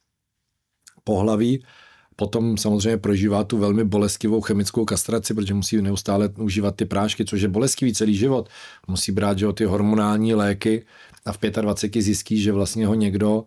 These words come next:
přesvědčil, zmanipuloval, možná nějaká neziskovka kvůli ideologii, kvůli tomu, že taky za to mají peníze, že mu zničili život, tak tohle je podle mě to úplně největší zvěrstvo. A to samozřejmě Donald Trump zrušil taky.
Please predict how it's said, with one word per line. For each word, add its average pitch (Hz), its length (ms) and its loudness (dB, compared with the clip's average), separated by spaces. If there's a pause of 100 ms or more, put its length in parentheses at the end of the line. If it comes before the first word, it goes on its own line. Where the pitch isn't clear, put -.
(260)
přesvědčil, 113 680 0
zmanipuloval, 104 800 2
možná 95 340 -2
nějaká 107 360 0
neziskovka 110 680 0
kvůli 110 220 0
ideologii, 113 880 2 (320)
kvůli 101 320 2
tomu, 101 220 0
že 98 120 0
taky 98 220 -2
za 95 100 -2
to 98 100 -6
mají 104 200 2
peníze, 110 500 0 (420)
že 95 60 0
mu 107 100 2
zničili 110 420 2
život, 101 240 2
tak 101 160 -6
tohle 101 260 -2
je 104 40 0
podle 101 240 -2
mě 104 120 2
to 104 120 -2
úplně 107 280 0
největší 104 340 0
zvěrstvo. 101 380 -2
A 87 80 -4
to 120 100 -6
samozřejmě 131 420 2
Donald 113 280 0
Trump 117 240 -2
zrušil 110 340 0
taky. 107 320 -2